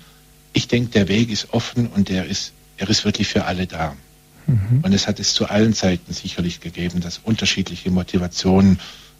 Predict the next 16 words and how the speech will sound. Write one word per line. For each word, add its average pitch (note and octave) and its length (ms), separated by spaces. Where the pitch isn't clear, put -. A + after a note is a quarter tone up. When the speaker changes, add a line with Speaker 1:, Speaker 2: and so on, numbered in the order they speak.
Speaker 1:
auf - 140
diesem E2+ 300
Weg F2 260
anzutreffen - 680
sind. D#2+ 200
Aber F#3+ 280
ich - 220
glaube, F#3+ 360
es - 120
ist - 180
eine, - 180
es - 140
ist - 180
einfach - 360
ein G2 140
Signal, F#2+ 720